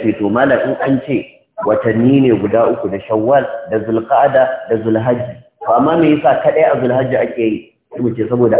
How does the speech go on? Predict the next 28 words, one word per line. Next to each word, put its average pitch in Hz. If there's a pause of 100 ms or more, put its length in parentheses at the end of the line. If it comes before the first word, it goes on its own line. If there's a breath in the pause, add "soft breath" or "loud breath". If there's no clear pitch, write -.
a -
nan 120
Annabi 104
ya 78
yi. 73 (920)
Tun 156
da 151
manzo 127
Allah 135
ya 131
zaɓi 120
nan 123
ya 123
tsaya 120
a 98
nan, 98 (680)
shi -
ne 113
duk 123
malaman 113
musulunci 120
sai 107
suka 110
zaɓi 117
nan 123
suka 120
tsaya 107
a -